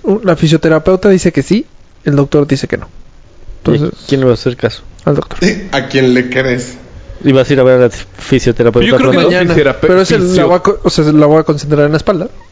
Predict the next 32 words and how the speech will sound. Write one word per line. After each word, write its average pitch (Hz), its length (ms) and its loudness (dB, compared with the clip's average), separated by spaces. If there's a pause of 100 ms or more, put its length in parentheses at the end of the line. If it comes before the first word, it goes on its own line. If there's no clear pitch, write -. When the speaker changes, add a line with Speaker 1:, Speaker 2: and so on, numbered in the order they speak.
(400)
Speaker 1:
Y 160 60 0
el 139 80 0
doctor, 131 360 -4
pues, - 120 -8
en 135 100 0
la 135 80 -2
rodilla, 180 340 -4
y 143 40 -4
así. 185 220 -6 (220)
Mató 143 240 0
dos 135 160 -2
pájaros - 340 -12
de - 40 -14
un - 40 -18
tiro. - 180 -20 (1000)
Speaker 4:
Yo 175 100 0
creo 214 140 0
que - 80 -8
sí - 60 0
Speaker 1:
Bueno, 202 160 4
Speaker 4:
tiene 190 180 4
Speaker 1:
de 202 40 4
Speaker 4:
que 180 80 0
Speaker 1:
dos 165 120 0
Speaker 4:
ver. - 400 -4
Speaker 1:
tiros. 220 120 2
<laughs> - 80 -6 (600)
No, 170 120 0
de 180 60 0
un 185 80 -2
tiro 170 180 0
no. - 60 -10